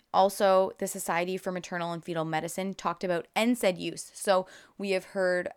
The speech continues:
N saids may be good, may not be good. Uh,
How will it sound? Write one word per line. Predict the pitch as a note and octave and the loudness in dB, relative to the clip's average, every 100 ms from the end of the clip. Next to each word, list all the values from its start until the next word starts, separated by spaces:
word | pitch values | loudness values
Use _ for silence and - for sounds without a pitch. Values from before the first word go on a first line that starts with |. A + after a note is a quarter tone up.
| - | -6
N | F3 F3 | -4 -2
saids | F3 E3+ E3+ - - - _ | -2 -2 -6 -18 -20 -20 _
may | G#3 A#3+ B3+ | 0 4 4
be | A#3+ | 2
good, | G3+ A3+ A3 A3 | 4 8 8 6
may | G#3+ G3+ | 2 2
not | F#3+ F#3 | 2 0
be | F#3+ | 0
good. | F3 E3+ E3+ E3+ | 0 0 0 -2
Uh, | - E3 E3 | 0 4 4